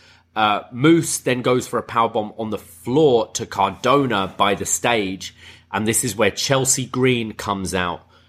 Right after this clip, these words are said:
and sort of distracting Moose. And Moose says, "Fuck you." So Chelsea goes, "No, you know what? Fuck you." Flips him off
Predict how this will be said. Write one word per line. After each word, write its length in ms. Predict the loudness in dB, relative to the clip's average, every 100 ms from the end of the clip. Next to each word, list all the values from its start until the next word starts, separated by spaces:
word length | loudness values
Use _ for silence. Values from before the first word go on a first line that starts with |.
| _ -8
and 260 | -6 -4
sort 300 | -6 -6 -4
of 80 | -6
distracting 680 | -4 -2 2 0 0 -6 -6
Moose. 440 | -2 0 0 -4 -8 -14 _ _
And 200 | -2 0
Moose 240 | 2 0 0
says, 300 | 0 -2 -2
"Fuck 500 | -4 0 2 0 -2
you." 440 | 2 4 2 -2 -8 _ _
So 260 | -6 -4
Chelsea 440 | -4 -2 -2 -4 -6
goes, 260 | -4 -4
"No, 200 | 0 2
you 200 | 2 2
know 160 | 0 2
what? 200 | 0 0
Fuck 460 | -4 2 2 0 -2
you." 340 | 0 2 0
Flips 560 | -8 -10 -6 -6 -6 -6
him 120 | -2
off 300 | 0 -2